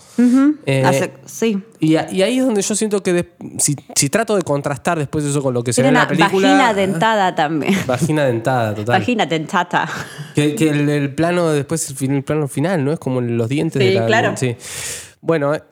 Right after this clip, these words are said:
Speaker 2: sí. Eh, a, a mí personalmente lo que, lo que yo veo cuando veo eso, veo la decisión de decir, asociar el monstruo a lo-, a, a los genitales como, como idea, como idea de decir, "Se me ocurrió que, que tiene esta forma".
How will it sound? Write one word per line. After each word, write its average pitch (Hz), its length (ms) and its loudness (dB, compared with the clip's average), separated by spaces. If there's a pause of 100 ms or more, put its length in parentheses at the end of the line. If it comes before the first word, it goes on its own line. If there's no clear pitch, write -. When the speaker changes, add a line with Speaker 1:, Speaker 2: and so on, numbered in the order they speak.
Speaker 2:
sí. 151 360 -2 (140)
Eh, 113 680 0 (1080)
a, 165 260 2
a 170 40 2
mí 220 120 2
personalmente 180 500 0
lo 143 120 2
que, 131 120 -8
lo 123 160 0
que 123 100 -2
yo 165 140 -2
veo 165 160 2
cuando 131 180 0
veo 160 140 2
eso, 180 200 -2
veo 135 320 0
la 123 140 2
decisión 135 500 2
de 160 140 2
decir, 131 440 0 (160)
asociar 135 460 0
el 156 80 0
monstruo 151 340 0
a 127 40 0
lo-, 127 80 0
a, 123 140 -2
a 123 220 -2
los 123 140 -2
genitales 175 680 -2 (400)
como, 123 440 0
como 127 240 0
idea, 139 480 0 (140)
como 127 240 0
idea 160 320 2
de 147 80 0
decir, 147 560 0
"Se 151 120 -2
me 147 60 0
ocurrió 165 400 0
que, 156 180 -2
que - 240 -4
tiene 151 160 -2
esta 131 140 -4
forma". 104 480 -4